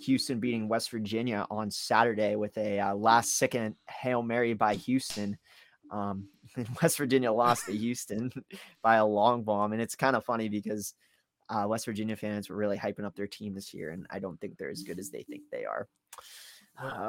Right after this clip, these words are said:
Speaker 2: what about the
Speaker 1: Uh,
Speaker 2: Bengals? Are the Bengals as good as they think they are?
Speaker 1: Um, well, for me, I think that the Bengals are showing a lot more promise this year because, you know, considering that they did not start off real hot. I mean, you guys were what,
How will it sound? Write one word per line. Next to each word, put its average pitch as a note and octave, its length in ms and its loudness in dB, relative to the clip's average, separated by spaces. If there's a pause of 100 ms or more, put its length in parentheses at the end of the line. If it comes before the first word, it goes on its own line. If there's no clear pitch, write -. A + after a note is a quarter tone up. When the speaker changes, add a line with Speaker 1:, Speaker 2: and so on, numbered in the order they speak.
(120)
Speaker 2:
what A#2+ 80 0
about - 200 4
the - 80 -2
Speaker 1:
Uh, D3 60 -2
Speaker 2:
Bengals? C#3+ 400 0
Are C#3 60 -4
the C3+ 100 -6
Bengals D3+ 420 -2
as D3 100 -6
good D3+ 180 -2
as D3 120 -2
they D3+ 160 0
think E3+ 300 -12
they D3+ 140 -10
are? D3+ 260 -4 (1120)
Speaker 1:
Um, G3+ 640 10
well, F#3+ 360 6
for F3 200 -2
me, A3+ 320 4
I D#3+ 80 2
think F#3 300 -2
that F#3 100 0
the D3+ 60 -6
Bengals D3 360 2
are C3 80 0
showing C3+ 280 2
a B2 60 6
lot B2 180 6
more B2 160 2
promise B2+ 460 2
this A2 200 -6
year A#2 220 0
because, A2+ 640 -2 (100)
you A#2+ 160 2
know, G#2+ 360 2
considering A#2+ 640 2
that A2 340 4
they G#2+ 260 0
did G2+ 220 -2
not A2 280 2
start A2+ 200 2
off A2 220 4
real G#2+ 160 0
hot. G#2+ 420 2
I A2+ 140 -4
mean, G#2+ 220 -2
you G#2+ 100 -2
guys G#2+ 320 2
were G2+ 180 -2
what, G2+ 280 0